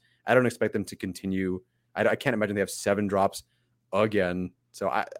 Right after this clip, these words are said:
I'm not so worried about that, but the calls were, the calls are rough. There's one point where Oday Abushi,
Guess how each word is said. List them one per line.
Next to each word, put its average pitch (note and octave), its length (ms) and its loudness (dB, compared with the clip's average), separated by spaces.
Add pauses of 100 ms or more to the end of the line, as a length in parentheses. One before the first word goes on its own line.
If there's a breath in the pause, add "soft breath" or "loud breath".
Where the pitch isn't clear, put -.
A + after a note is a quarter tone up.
I'm C3+ 160 0
not C#3+ 220 4
so B2 160 6
worried A2 280 6
about G2+ 280 2
that, G#2 220 2
but - 80 -12
the G#2+ 60 -10
calls C3+ 320 6
were, E2+ 240 -4 (280)
the - 60 -14
calls D#3 220 4
are G#2+ 40 4
rough. G2 180 4
There's B2+ 120 2
one D#3+ 180 6
point B2+ 220 4
where G#2 120 4
Oday A2+ 280 4
Abushi, G#2+ 500 0